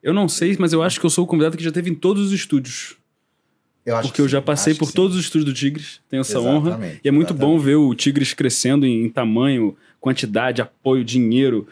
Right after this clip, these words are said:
Speaker 1: convidados, números, cabelos, né, barbas e por aí vai.
Speaker 2: Pelos e, e
Speaker 1: É,
Speaker 2: afins.
Speaker 1: muitos pelos, muitos pelos.
Speaker 2: Gabriel Guarino de Almeida é antropólogo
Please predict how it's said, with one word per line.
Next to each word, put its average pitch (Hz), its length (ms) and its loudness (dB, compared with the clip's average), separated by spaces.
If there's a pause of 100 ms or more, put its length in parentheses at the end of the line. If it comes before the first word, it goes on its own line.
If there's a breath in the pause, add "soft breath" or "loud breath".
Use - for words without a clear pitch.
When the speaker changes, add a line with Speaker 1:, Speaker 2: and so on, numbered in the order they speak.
(120)
Speaker 1:
convidados, 123 760 -2
números, 127 280 2
cabelos, 120 760 -2
né, 123 240 -6
barbas 113 760 -6
e 117 100 -6
por 117 200 -6
aí 120 80 -4
vai. 139 160 -2
Speaker 2:
Pelos 117 420 -4
e, 107 220 -8
e - 40 -6
Speaker 1:
É, 110 40 -2
Speaker 2:
afins. 113 200 0
Speaker 1:
muitos 135 340 0
pelos, 104 340 -4
muitos 113 180 -16
pelos. - 320 -20 (760 soft breath)
Speaker 2:
Gabriel 139 300 2
Guarino 139 460 0
de 117 100 -2
Almeida 107 640 -2
é 120 100 -2
antropólogo 123 960 -2